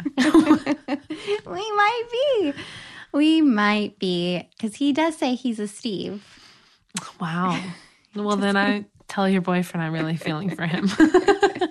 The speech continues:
Speaker 2: Uh, well, yeah, 'cause it's just, you know,
Speaker 1: But
Speaker 2: uh,
Speaker 1: no one's probably as mean as she is in the show. She's pretty mean, I think.
Speaker 2: Yeah, but I mean, but in her mind, though, she's not mean. She's just,
Speaker 1: Yeah.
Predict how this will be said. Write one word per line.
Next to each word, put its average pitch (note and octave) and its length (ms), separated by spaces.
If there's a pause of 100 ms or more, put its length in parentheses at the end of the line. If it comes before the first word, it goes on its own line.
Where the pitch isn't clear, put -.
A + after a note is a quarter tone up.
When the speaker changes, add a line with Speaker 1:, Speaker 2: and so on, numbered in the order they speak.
(800)
Speaker 2:
Uh, D4 340
well, A#4+ 100 (120)
yeah, D4+ 80
'cause E4 180
it's F#4 180
just, F4+ 260
you F4+ 100
know, A3+ 420 (160)
Speaker 1:
But B3+ 100
Speaker 2:
uh, - 40
Speaker 1:
no D#4+ 120
one's D#4+ 180
probably G#3+ 360
as F3 260
mean D#3 240
as D#3 120
she - 160
is - 240
in - 100
the - 80
show. - 220 (1200)
She's - 360
pretty E3+ 320
mean, - 340
I E3 100
think. - 460 (440)
Speaker 2:
Yeah, E4+ 300
but D#4+ 120
I D#4 100
mean, F4 200
but D#4+ 140
in E4 120
her D#4+ 160
mind, D4 280
though, B3+ 140
she's B3+ 240
not A#3 180
mean. G3+ 460
She's A3 180
just, F3+ 120
Speaker 1:
Yeah. D#3+ 40